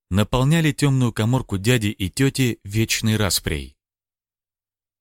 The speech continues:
Дядя Иероним и Дода жили в своем тесном жилье как бы мимо друг друга,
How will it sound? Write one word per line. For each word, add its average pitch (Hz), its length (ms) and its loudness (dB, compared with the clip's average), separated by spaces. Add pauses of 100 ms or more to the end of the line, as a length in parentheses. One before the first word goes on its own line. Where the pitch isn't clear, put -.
(600)
Дядя 151 300 2
Иероним 135 680 2
и 113 100 0
Дода 135 520 0
жили 131 360 0
в - 60 -2
своем 113 320 0
тесном 113 420 0
жилье 127 400 0
как 139 280 -2
бы 127 140 2
мимо 151 320 2
друг 135 240 -2
друга, 87 440 -4